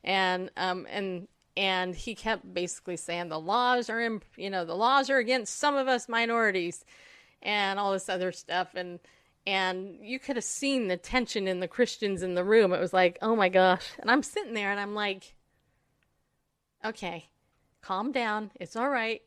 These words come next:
We're gonna be good. It's, it's all good. We're brothers and sisters here. Don't, like, get all bent out of shape here. We know that you're upset." Later in the conversation, a whole bunch of stuff happened.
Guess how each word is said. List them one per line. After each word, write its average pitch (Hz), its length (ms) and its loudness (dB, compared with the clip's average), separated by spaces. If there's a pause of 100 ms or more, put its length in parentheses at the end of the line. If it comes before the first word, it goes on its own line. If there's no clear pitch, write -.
We're 196 160 -10
gonna 208 100 -6
be 247 180 -10
good. 233 340 2
It's, 226 240 -6
it's 202 200 -6
all 254 140 2
good. 247 240 0
We're 226 100 0
brothers 226 400 0
and 285 100 -4
sisters 220 440 -8
here. 208 180 0
Don't, 196 240 -4
like, 220 240 -2
get 226 160 -2
all 208 320 -2 (120)
bent 202 180 0
out 226 120 0
of 254 80 -2
shape 190 320 -6
here. 175 360 -2
We 196 160 -4
know 185 180 0
that 220 120 -4
you're 220 180 -2
upset." 220 520 -2 (920)
Later 330 380 6
in 285 120 2
the 254 80 0
conversation, 226 680 0
a 156 100 -6
whole 220 120 -6
bunch 202 140 -2
of 196 60 -8
stuff - 240 -4
happened. 160 380 -8